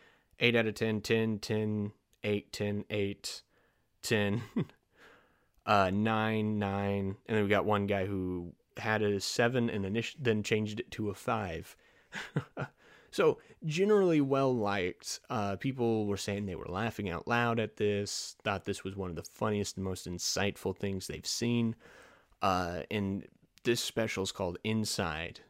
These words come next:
It was filmed completely one hundred percent inside of Bo's home, where he was locked down for the past year. So this wasn't a traditional stand-up special where it was one guy on stage,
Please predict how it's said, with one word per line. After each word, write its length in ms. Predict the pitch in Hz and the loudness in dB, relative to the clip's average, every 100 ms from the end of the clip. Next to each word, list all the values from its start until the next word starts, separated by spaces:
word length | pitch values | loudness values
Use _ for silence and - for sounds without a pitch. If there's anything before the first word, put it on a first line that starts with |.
| - | -10
It 160 | 110 | -6
was 180 | 101 95 | -4 -4
filmed 420 | - 117 113 104 | -2 0 0 -2
completely 560 | - 92 - 120 - 117 | -6 -6 0 0 2 0
one 200 | 107 101 | 0 -2
hundred 220 | 101 98 | -2 -4
percent 340 | 98 - 95 - | -4 -4 -4 -4
inside 500 | 101 101 - 95 95 | -6 -4 -4 -2 -2
of 160 | 95 | -6
Bo's 420 | 107 90 92 - - | -2 -2 -2 -6 -6
home, 360 | 110 92 82 - _ _ _ _ _ - | -2 -2 -2 -12 _ _ _ _ _ -6
where 260 | 113 92 87 | 0 2 2
he 160 | 90 | -2
was 220 | 90 90 85 | -6 -6 -4
locked 260 | 85 - | -4 -2
down 260 | 127 135 117 | 0 2 0
for 100 | 85 | -4
the 60 | |
past 380 | - 76 - - | -8 -10 -10 -10
year. 220 | 50 50 | -8 -6
So 260 | - 95 101 101 - | 0 2 2 -2 0
this 480 | 120 - - - - | 0 0 -8 -12 -8
wasn't 480 | 127 120 117 117 - | 0 2 2 -2 -4
a 80 | 101 | -6
traditional 420 | - 104 - 98 | -4 -6 -4 -6
stand-up 380 | - 107 98 - | -4 -6 -6 -8
special 420 | - 90 - 101 | -6 -4 -4 -4
where 460 | 101 92 90 90 - _ _ _ _ | -2 0 0 -4 -10 _ _ _ _
it 140 | 113 98 | 0 2
was 220 | 101 98 | 2 2
one 200 | 104 104 | 0 0
guy 240 | 104 95 | 0 -2
on 160 | 95 92 | -2 -4
stage, 800 | - - 87 85 90 87 - | -4 -4 -4 -4 -8 -10 -12